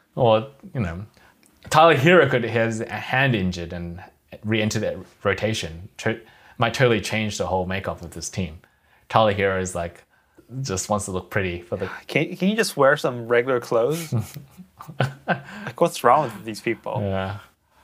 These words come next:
Speaker 1: Oh, what do you mean? What
Speaker 2: It's times like this I wish David Stern was still with us. Suits
Speaker 1: He
Speaker 2: only.
Speaker 1: just come
Speaker 2: Suits only.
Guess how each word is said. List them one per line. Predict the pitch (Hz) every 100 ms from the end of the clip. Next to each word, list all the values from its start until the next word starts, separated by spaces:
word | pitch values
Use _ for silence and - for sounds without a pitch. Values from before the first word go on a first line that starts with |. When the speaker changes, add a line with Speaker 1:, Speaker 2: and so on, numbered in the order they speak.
| _ _ _ -
Speaker 1:
Oh, | 90 85 87 - _ _
what | 120
do | 107
you | 92
mean? | 85 110
What | 139 - _ _ _ -
Speaker 2:
It's | 196
times | - 208 247 240
like | 180
this | 151 160 165
I | 143
wish | 139 151 -
David | 160 156
Stern | 135 - 143 151
was | 151 131
still | 156 151
with | 139 156
us. | 151 - - _ _ _ _ _ _ _ - - - - - - - _ _
Suits | - - 190 208 190 -
Speaker 1:
He | -
Speaker 2:
only. | 185 180 190 160
Speaker 1:
just | 123
come | 110 104 104 - - - - - - _ _ _ _ _ _ _
Speaker 2:
Suits | - - 269 233
only. | 254 269 262 202 120 -